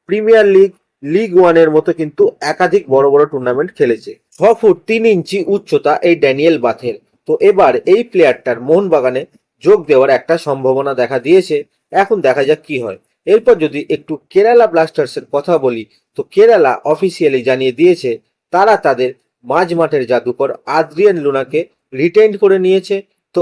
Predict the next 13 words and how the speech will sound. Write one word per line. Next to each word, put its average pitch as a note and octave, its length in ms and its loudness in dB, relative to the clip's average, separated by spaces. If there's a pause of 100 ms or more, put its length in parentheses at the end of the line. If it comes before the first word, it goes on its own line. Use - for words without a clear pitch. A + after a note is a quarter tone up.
(180)
এটা G3+ 180 2
খুব E3+ 240 -4
একটা D3+ 240 -2
ভালো C3+ 300 0
সাইনিং C3+ 340 -8
করালো A#2+ 320 0
কিন্তু B2 300 -10 (340)
কেরালা। A2 320 -2 (320)
কেরালা G3 360 2 (140)
আই D3+ 220 -2
লিগ G#3 200 -6
থেকে E3 200 -4 (140)
একজন C3+ 220 -6